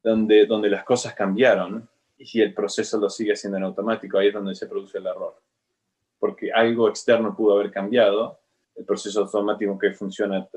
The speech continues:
muy bien siguió siendo usado y uno no estaba presente para darse,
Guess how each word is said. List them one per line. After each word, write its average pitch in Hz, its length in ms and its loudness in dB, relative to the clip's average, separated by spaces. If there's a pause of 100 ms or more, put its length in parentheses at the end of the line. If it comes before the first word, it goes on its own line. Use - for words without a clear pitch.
(300)
muy 98 180 -4
bien 107 300 0
siguió 98 340 -2
siendo 98 280 -6
usado 110 520 2
y 101 120 -10
uno 110 200 -2
no 101 80 -4
estaba 107 340 2
presente 107 540 -4
para 95 220 2
darse, 98 340 0